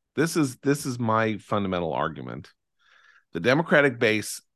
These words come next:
base issues shift, and this is really gonna be an evanescent issue because it won't exist anymore. But the issue was,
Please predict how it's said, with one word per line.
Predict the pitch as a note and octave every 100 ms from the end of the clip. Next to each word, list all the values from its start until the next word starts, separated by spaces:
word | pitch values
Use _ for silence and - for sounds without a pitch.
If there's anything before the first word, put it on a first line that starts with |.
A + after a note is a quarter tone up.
| - B2
base | F3 F#3+ F3+
issues | E3 - C3+
shift, | - C#3 C#3+ - - -
and | G2+ G#2+
this | A#2 -
is | G#2
really | G2+ A2 A2+
gonna | A#2 G#2+
be | G#2
an | F#2
evanescent | F#2 G2 F#2 - F2
issue | F#2 - C#3 E3
because | C3+ - G2 F2 E2 - - _ _ _ _ _ _
it | B1+
won't | F2+ F2+
exist | F2+ G2+ - D3
anymore. | C#3+ D3+ E3+ G#3 - _ _ _ _ _ _ _ A2
But | G2+ G#2+ -
the | A#2 A#2
issue | E3+ - C#3+
was, | G#2+ G2 F#2